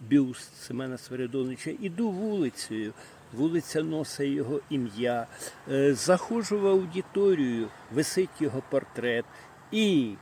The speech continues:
коли приїжджаю в агроекологію, мене оце, ви знаєте, м, е, ну, просто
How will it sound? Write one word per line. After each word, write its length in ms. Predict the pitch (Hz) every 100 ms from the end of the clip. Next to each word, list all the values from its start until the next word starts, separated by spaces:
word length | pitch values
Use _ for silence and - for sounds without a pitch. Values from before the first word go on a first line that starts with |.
| -
коли 220 | 151 160
приїжджаю 760 | - 135 139 135 113 139 127 113
в 80 |
агроекологію, 1120 | 127 107 117 117 110 - 127 190 196 151 139
мене 360 | 117 147 180 170 -
оце, 600 | 160 - - 151 131 110 - - -
ви 120 | 123
знаєте, 600 | 120 190 175 131 127 123 127 -
м, 260 | 135 127 117 - -
е, 360 | 127 127 123 120
ну, 320 | 123 120 120 - _ _ _ 135 -
просто 640 | - 160 - - 135 127